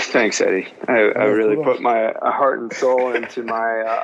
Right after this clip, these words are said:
Speaker 1: opera performance in two thousand twenty, and it's nice to be recognized by the, uh, committee.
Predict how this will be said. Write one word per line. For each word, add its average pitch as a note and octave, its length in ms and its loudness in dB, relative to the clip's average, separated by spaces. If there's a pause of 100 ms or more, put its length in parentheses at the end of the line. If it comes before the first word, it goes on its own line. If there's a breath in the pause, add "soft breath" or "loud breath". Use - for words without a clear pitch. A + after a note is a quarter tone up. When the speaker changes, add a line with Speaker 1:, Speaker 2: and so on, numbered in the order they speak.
(120)
Speaker 1:
opera B2 260 -4
performance B2+ 1000 -8 (120)
in B2+ 160 -6
two B2 180 -6
thousand B2 480 0
twenty, C3 460 2
and A#2+ 100 2
it's A2+ 260 -2 (140)
nice A2+ 260 0
to - 80 -6
be A2+ 300 2 (140)
recognized A2 840 -2
by A2 220 0
the, A2 420 -2
uh, A2 140 -2 (1300 loud breath)
committee. A2 420 -2